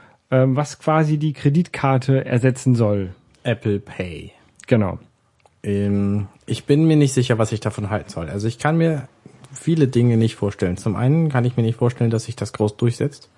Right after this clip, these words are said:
Speaker 2: Zum anderen kann ich mir nicht vorstellen, dass sich das überhaupt in Europa groß durchsetzt. Ähm, und zum dritten bin ich mir nicht so sicher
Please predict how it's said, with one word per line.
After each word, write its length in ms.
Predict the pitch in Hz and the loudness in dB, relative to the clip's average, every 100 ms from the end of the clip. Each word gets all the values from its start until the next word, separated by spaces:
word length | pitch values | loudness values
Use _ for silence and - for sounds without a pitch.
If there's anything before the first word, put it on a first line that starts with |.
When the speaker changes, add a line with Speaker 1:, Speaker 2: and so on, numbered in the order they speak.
| - - - | -20 -20 -6
Speaker 2:
Zum 240 | - 113 | 0 0
anderen 340 | - 110 120 143 | 0 -2 0 0
kann 160 | 139 | 0
ich 100 | 127 | 2
mir 80 | 117 | 2
nicht 140 | 113 110 | 2 2
vorstellen, 380 | 123 - 120 | 0 2 0
dass 140 | 113 - | 0 -2
sich 120 | 110 | -4
das 180 | 107 - | -6 -4
überhaupt 480 | 113 - - - 98 | -2 0 0 -2 -2
in 120 | 104 | 0
Europa 400 | 104 127 175 98 | 2 0 0 -4
groß 320 | - - - | -6 -16 -8
durchsetzt. 520 | 101 101 147 - - _ _ - - - _ _ _ _ _ - | -8 -6 -6 -8 -14 _ _ -20 -20 -20 _ _ _ _ _ -6
Ähm, 680 | 113 107 107 101 101 95 90 - | -2 0 0 -2 -2 -6 -10 -14
und 220 | - 123 123 | -4 -2 0
zum 180 | 127 | 0
dritten 420 | 123 160 160 151 135 | 2 0 2 0 2
bin 140 | 139 | 2
ich 140 | 143 | 2
mir 100 | 147 | 2
nicht 160 | 139 139 | 0 2
so 80 | 127 | 0
sicher 540 | 123 127 127 120 - | 0 2 2 0 -4